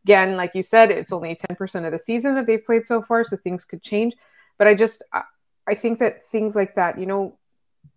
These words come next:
signs like that are important to pay attention to. And the other thing I wanted to say real quick about Nick Suzuki is that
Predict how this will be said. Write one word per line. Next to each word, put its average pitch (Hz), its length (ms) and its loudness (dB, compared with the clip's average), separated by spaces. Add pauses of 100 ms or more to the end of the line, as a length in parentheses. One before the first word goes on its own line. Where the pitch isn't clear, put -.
(180)
signs 226 500 0
like 190 220 0
that 175 300 2
are 180 160 -2
important 196 420 -6
to 202 60 -6
pay 185 200 -8
attention 180 480 -10
to. 269 300 -6 (720)
And 214 100 0
the 226 60 6
other 269 140 2
thing 277 180 -2
I 247 40 2
wanted 196 220 0
to 190 60 -12
say 185 160 -6
real 175 160 -6
quick 180 220 -10
about 180 220 -4
Nick 185 140 -14
Suzuki 180 500 -10
is 175 140 -10
that 151 340 -4